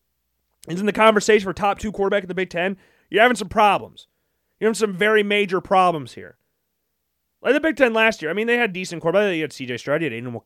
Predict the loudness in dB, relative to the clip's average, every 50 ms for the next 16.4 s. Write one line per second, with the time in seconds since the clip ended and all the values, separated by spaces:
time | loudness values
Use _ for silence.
0 | -16 -12 -8 -8 -6 -6 -8 -10 -10 -8 -8 -6 -4 -4 -4 -4 -6 -8 _ _
1 | _ _ _ _ _ _ _ _ _ _ -8 -6 -6 -6 -4 -4 -4 -2 0 -2
2 | -2 0 0 -2 -2 -2 -6 -12 _ -10 -4 -2 0 0 0 0 0 0 0 -2
3 | -4 -4 -4 -4 -4 -4 -4 -6 -4 -4 -4 -4 -2 0 0 0 0 -2 _ _
4 | _ _ _ _ _ _ _ _ _ _ _ -2 -2 -2 0 0 0 0 0 0
5 | -4 -8 -8 -6 -4 -4 -4 -6 -8 _ _ _ _ _ _ _ _ _ _ _
6 | _ _ _ _ _ _ _ _ _ _ _ _ _ _ _ _ _ _ _ _
7 | _ _ _ _ _ _ _ _ _ _ _ _ _ _ _ _ _ -10 -6 -4
8 | -4 -4 -4 -4 -4 -6 -6 -6 -8 -12 -20 _ _ _ _ _ _ -16 -12 -4
9 | -2 0 2 2 2 0 -2 -4 -8 -10 -10 -10 -10 -10 -10 -10 -10 -10 -10 -12
10 | -14 -14 -12 -14 -16 -16 -16 -16 -18 -18 -18 -14 -12 -8 -4 0 2 4 6 6
11 | 6 6 4 2 0 _ _ _ _ _ _ _ _ _ _ _ _ -18 -12 -8
12 | -6 -4 -4 -6 -6 -4 -2 -2 -2 -2 -2 -4 -4 -4 -6 -6 -4 -2 -2 0
13 | 0 0 -2 -4 -6 -6 -6 -6 -4 -6 -6 -6 -6 -6 -6 -6 -6 -8 -10 -10
14 | -12 -16 -16 -16 -16 -18 -18 -18 -16 -12 -10 -4 0 2 2 2 2 0 -2 -4
15 | -4 -4 -6 -4 -2 -2 -4 -4 -4 -6 -4 -6 -6 -6 -6 -8 -6 -4 -2 0
16 | 0 0 -2 -2 -4 -4 -4 -4